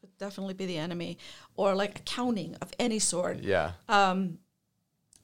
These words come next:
Speaker 1: but, um, where was I going with that? <laughs>
Speaker 2: Self-awareness
Speaker 1: Yeah,
Speaker 2: and
Speaker 1: self-awareness. Uh, yeah, I mean, it's, it's good to know that, and then know also, you know, who can help you, who can,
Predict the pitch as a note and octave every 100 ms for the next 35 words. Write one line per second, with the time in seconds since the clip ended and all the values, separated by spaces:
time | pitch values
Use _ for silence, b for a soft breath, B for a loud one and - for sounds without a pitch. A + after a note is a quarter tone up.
0 | - - A3 E3+ F3 F#3 F3+ F3 E3 E3
1 | D#3+ _ _ _ _ - - _ A#3+ A#3+
2 | C4+ B3 C4+ C#4 C#4 C#4+ D4+ b b b
3 | - - - D#4 C3 - A2+ G#2+ G2 F2+
4 | G4 G#4 D#4+ F4 F4 F4 E4 D#4+ G3+ F#3
5 | - - A3 A3 G#3 G3 F#3 - _ _
6 | _ _ _ _ _ _ _ _ _ _
7 | _ _ _ _ _ _ _ _ _ B3
8 | A#3 - - B3+ A#3+ B3+ - - C4+ -
9 | C#4 C#4+ C4 A#3 A#3+ A#3 G#3+ G#3 G3+ G#3
10 | G3 F#3+ F#3 D#3 - G3 F3+ F3+ B _
11 | _ C4 A#3+ D4 - E4+ E4 G4 - E3
12 | D3 F#3 B3 B3 C#4+ C#4+